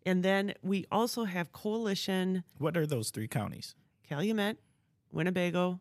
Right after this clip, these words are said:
Speaker 1: Outagamie.
Speaker 2: Okay.
Speaker 1: Then we have deeper coalition building taking place in Oshkosh and the greater Oshkosh area, as well as Chilton in Calumet. So what I mean by that is now we've identified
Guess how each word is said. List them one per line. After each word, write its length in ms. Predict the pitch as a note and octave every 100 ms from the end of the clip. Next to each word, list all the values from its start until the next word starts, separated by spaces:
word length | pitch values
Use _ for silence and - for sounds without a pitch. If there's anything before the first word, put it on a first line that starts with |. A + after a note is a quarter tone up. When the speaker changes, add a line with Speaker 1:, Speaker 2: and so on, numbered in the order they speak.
| _
Speaker 1:
Outagamie. 600 | - C#3+ D3+ E2+ - - C#3 - A2+
Speaker 2:
Okay. 240 | - - - - _ _ _ _ E3+
Speaker 1:
Then 380 | G3 A3 C4+ C#4
we 180 | A3+ G3+
have 340 | F#3 E3+ D3+
deeper 340 | D#3+ B3 - B3+
coalition 720 | - - F#3+ F#3 F#3 - F#3
building 360 | E3+ E3+ E3+ E3+
taking 400 | E3+ D#3 E3+ E3+
place 480 | - D3+ D#3 - -
in 380 | D#3 D#3 D3+ D3 _ _ D#3
Oshkosh 480 | D#3+ - F#3 F3+
and 100 | F3
the 40 | D#3+
greater 320 | E3 D#3+ -
Oshkosh 520 | D#3 D#3 - F#3 F#3
area, 460 | G3+ F#3+ G#3 A3+ B3 - - _ -
as 200 | E3 C#3
well 360 | E3+ E3+ E3+ -
as 340 | D#3 D3+ C#3+ -
Chilton 540 | - D#3 - B2 - _ -
in 140 | D#3
Calumet. 720 | D3 - D3+ C#3+ C3 - - - _ _ _ _ _ -
So 120 | F#3
what 140 | F3+
I 80 | F#3+
mean 240 | G3 A#3 A#3
by 160 | F#3+
that 300 | F3+ F#3 F#3
is 200 | E3 D3
now 200 | E3+ E3+
we've 180 | F#3 E3+
identified 1080 | E3 C#3+ F3+ G3 F3 - D#3 D#3 D#3 D#3